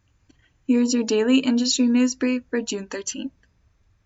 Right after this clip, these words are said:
First, the American Psychology Association awarded Doctor Robert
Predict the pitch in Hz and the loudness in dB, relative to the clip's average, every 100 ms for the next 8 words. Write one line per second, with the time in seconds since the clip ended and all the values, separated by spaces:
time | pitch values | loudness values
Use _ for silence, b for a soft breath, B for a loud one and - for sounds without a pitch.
0 | _ _ _ _ _ _ _ _ _ _ | _ _ _ _ _ _ _ _ _ _
1 | _ _ _ 262 247 240 - 269 240 233 | _ _ _ 2 2 0 -8 -2 0 0
2 | 220 220 254 254 269 254 220 208 214 220 | 0 0 4 4 4 0 0 -2 -2 -4
3 | 214 - 202 - 196 196 - - - - | -4 -4 -6 -6 -6 -4 -4 -4 -8 -6
4 | 208 202 202 202 - 190 - 220 - - | -6 -6 -8 -8 -8 -10 -10 -12 -12 -4
5 | 196 196 233 | -4 -2 -4